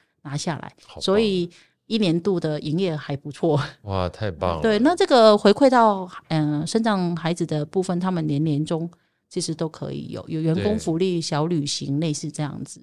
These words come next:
Speaker 2: 对，那这样对他们而言的话，
Speaker 1: 对。
Speaker 2: 既有成就感，
Speaker 1: 是。
Speaker 2: 又被认可，
Speaker 1: 是。
Speaker 2: 而且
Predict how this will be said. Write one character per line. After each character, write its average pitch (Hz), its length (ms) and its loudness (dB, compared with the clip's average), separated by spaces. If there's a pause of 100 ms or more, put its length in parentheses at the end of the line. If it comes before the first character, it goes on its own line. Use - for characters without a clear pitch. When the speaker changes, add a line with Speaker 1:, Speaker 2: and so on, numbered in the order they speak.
Speaker 2:
对， 80 280 -6
那 123 80 -6
这 139 100 -6
样 139 100 -4
对 135 120 -2
他 131 180 -2
们 110 100 -4
而 - 40 0
言 98 80 0
的 101 80 -2
话， 107 160 0
Speaker 1:
对。 - 20 -4
Speaker 2:
既 - 120 -6
有 90 120 -2
成 87 200 -6
就 98 140 0
感， 73 340 -2
Speaker 1:
是。 - 320 -6 (180)
Speaker 2:
又 120 100 -4
被 110 160 0
认 107 200 0
可， 71 260 -6
Speaker 1:
是。 165 320 -4 (260)
Speaker 2:
而 107 100 0
且 87 400 2